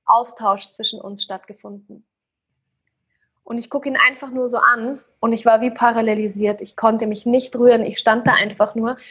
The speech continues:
Ich konnte nichts sagen. Und dann sind auf einmal Visionen gekommen. Ich habe Downloads gekriegt und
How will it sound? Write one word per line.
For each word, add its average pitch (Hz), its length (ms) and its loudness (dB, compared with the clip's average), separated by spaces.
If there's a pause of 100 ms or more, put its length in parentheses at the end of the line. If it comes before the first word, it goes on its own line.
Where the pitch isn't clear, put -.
(220)
Ich - 140 -14
konnte 226 260 0
nichts 262 400 0
sagen. 220 500 2 (360)
Und 233 100 -6
dann 233 160 0
sind 247 160 2
auf 240 140 -2
einmal 233 560 0 (400)
Visionen 240 560 2
gekommen. 208 320 -4
Ich 208 140 -8
habe 214 160 -8
Downloads 233 560 2
gekriegt 202 480 -10
und 214 240 -12